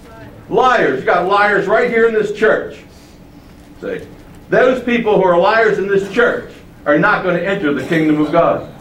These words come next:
Okay? Look what else it says. Look down at verse fourteen. Now we have another church. "I have a few things against you,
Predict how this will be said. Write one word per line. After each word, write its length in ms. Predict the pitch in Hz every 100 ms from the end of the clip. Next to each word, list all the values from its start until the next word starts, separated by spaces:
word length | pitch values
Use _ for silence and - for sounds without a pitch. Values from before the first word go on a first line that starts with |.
| - - - - - -
Okay? 180 | - - - - - -
Look 120 | 151 165
what 100 | 190
else 240 | 196 139
it 100 | -
says. 260 | 127 - 135
Look 120 | 139
down 200 | 151 160
at 60 |
verse 260 | 151 160 -
fourteen. 600 | 165 175 175 196 170 - - - - - - - - - - - - - - - - 104
Now 120 | 123
we 100 | 156
have 80 | 156
another 340 | 180 - -
church. 300 | 120 - - - - - - - - - 359 - -
"I 120 | 139
have 140 | 151
a 80 | 156
few 200 | 160 170
things 300 | 175 170 160
against 380 | 170 190 - -
you, 240 | - -